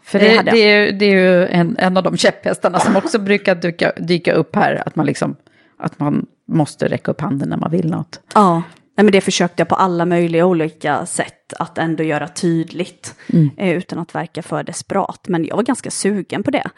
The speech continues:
Speaker 2: eh, utan att veta riktigt vad det innebar. Och jag visste ju verkligen inte, jag förstod inte vad det innebar. Och jag förstod,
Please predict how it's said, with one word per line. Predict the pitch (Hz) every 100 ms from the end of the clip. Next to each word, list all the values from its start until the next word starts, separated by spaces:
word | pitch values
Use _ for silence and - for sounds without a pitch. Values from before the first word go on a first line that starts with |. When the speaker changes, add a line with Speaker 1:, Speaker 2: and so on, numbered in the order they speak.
| - _ _
Speaker 2:
eh, | 196 180 170 -
utan | 190 190 170
att | 165
veta | 170 - 165
riktigt | 175 160 160
vad | 156
det |
innebar. | 160 175 165 160 247 -
Och | 175
jag | 175
visste | 170 - - - -
ju |
verkligen | 190 226 - 170
inte, | 170 175 165
jag | 170
förstod | 180 - 170 180
inte | 190 -
vad | -
det |
innebar. | 107 151 - - 196 - -
Och | - -
jag | 180
förstod, | 170 - 170